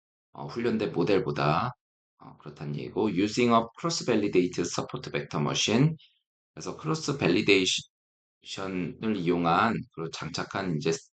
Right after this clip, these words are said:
에스브이엠 모델을 사용함으로써, 어, 다이그노시스가 주어가 되죠. 이제 진단이 could not be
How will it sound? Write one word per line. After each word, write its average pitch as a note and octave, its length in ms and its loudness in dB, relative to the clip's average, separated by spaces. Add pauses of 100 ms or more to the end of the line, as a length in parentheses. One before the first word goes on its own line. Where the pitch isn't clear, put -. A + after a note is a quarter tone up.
(140)
에스브이엠 F#2+ 600 0
모델을 E2+ 420 4
사용함으로써, G#2+ 1040 4 (800)
어, D2+ 420 -8
다이그노시스가 D2+ 1160 -2
주어가 - 300 -2
되죠. C#2 340 -4
이제 D2 260 0
진단이 F2+ 640 4
could A#2+ 160 -8
not A2+ 280 0
be A#2+ 180 0